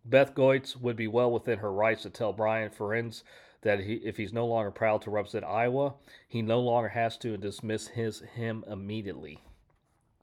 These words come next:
Um, what's the line on this game? The line, Michigan by twenty-three. Uh, how they got here for Iowa, one punt at a time. For Michigan, one survived suspension at a time.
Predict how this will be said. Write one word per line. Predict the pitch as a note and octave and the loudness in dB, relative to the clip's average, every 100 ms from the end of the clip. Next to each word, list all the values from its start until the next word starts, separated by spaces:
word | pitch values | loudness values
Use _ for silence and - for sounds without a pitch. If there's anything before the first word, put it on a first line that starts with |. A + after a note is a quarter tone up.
| _ | _
Um, | A2+ G#2+ G2+ F#2+ - - - - - _ _ _ _ | 0 2 0 -4 -16 -20 -20 -20 -20 _ _ _ _
what's | B2+ - - | 4 4 4
the | A#2+ | 2
line | A#2+ C3 A#2+ F#2 | 6 6 4 2
on | G2+ G2 | -2 -2
this | F2+ - | -8 -6
game? | G2 F#2+ | -6 -6
The | G2 | -2
line, | A2+ C3+ A#2+ G#2 A2+ | 4 4 4 2 0
Michigan | D#3 - C3+ B2 | 0 0 -4 0
by | A2+ | -2
twenty-three. | G2+ - A#2+ G2+ - G#2+ F#2 D2+ - - - | -2 -6 -6 -6 -6 -6 -6 -8 -14 -20 -10
Uh, | - G#2+ G2+ | 0 2 2
how | - B2 | 4 4
they | A#2+ | 4
got | A2+ C3+ C#3+ | 2 2 2
here | D3 D3+ | 2 0
for | - E2 | 0 2
Iowa, | A2+ B2+ C3 B2+ | 6 6 6 2
one | A2+ A#2+ | 2 -2
punt | A#2 B2 A#2 | 0 -2 0
at | G2+ | -4
a | F#2 | -6
time. | - C3+ C3 B2+ | -2 2 2 0
For | G#2 | -4
Michigan, | A2 A#2 - A#2 G#2+ | -4 -4 -2 -4 -2
one | A2+ | -6
survived | - G2 A2 G#2+ G#2 | -6 -2 2 2 2
suspension | - - - C3 - F#2 | -6 -16 -2 0 0 -8
at | D2+ F2+ | -6 -6
a | E2+ | -6
time. | - F2 D#2+ D#2+ | -6 -6 -6 -10